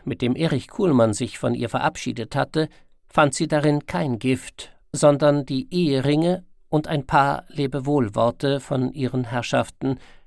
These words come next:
die soeben in den Tod gegangen waren. Dass Else, dem Sohn der Kuhlmanns, all dies berichten konnte,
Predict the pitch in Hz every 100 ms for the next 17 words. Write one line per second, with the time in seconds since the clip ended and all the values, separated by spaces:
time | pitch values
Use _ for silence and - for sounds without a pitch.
0 | _ _ - 131 147 143 143 131 123 135
1 | 123 135 127 151 131 - 107 101 107 104
2 | 107 110 107 104 - _ _ _ _ _
3 | _ _ _ _ _ _ _ _ - 120
4 | - 165 175 202 226 147 131 113 180 202
5 | 180 120 - 151 135 131 127 - - -
6 | 160 170 156 180 - - 151 175 - 135
7 | - 147 139 - 170